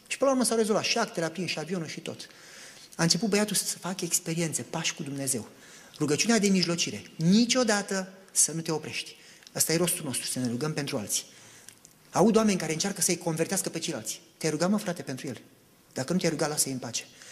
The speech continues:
Înainte de a lucra pentru ei, trebuie să iubești și să te rogi pentru ei și apoi să lucrezi pentru ei. Cred că am vorbit puțin cam mult aici despre rugăciune. Probabil că ar trebui să ne oprim. Așa cum spunea fratele Mihai, pastorul noastră,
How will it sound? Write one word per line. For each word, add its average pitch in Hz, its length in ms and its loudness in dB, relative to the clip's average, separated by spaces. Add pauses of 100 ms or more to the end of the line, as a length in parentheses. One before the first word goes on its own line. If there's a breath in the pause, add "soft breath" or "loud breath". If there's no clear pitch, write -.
(120)
Înainte 180 320 4
de 196 80 2
a 185 40 6
lucra 180 220 0
pentru 165 260 -4
ei, 170 160 -4 (140)
trebuie 151 200 -2
să - 120 2
iubești 135 420 -2 (140)
și - 80 0
să - 80 0
te 143 100 -6
rogi 151 160 -2
pentru 143 260 -4
ei 143 180 -6 (260 loud breath)
și - 160 2
apoi 127 180 -2
să - 100 -6
lucrezi 90 280 -10
pentru 87 220 -14
ei. - 220 -14 (1300 loud breath)
Cred 180 140 2
că 202 60 8
am 180 80 8
vorbit 165 240 2
puțin 185 220 0
cam 170 160 2
mult 180 160 2
aici 147 180 -4
despre 131 260 -6
rugăciune. 123 480 0 (520 loud breath)
Probabil 170 240 0
că 175 60 0
ar 160 60 0
trebui 160 180 -4
să 165 140 0
ne 139 80 -2
oprim. 202 400 -4 (4000 loud breath)
Așa 185 220 4
cum 175 100 2
spunea 165 220 2
fratele 143 320 -2
Mihai, 131 300 -2
pastorul 139 260 -4
noastră, 175 340 -2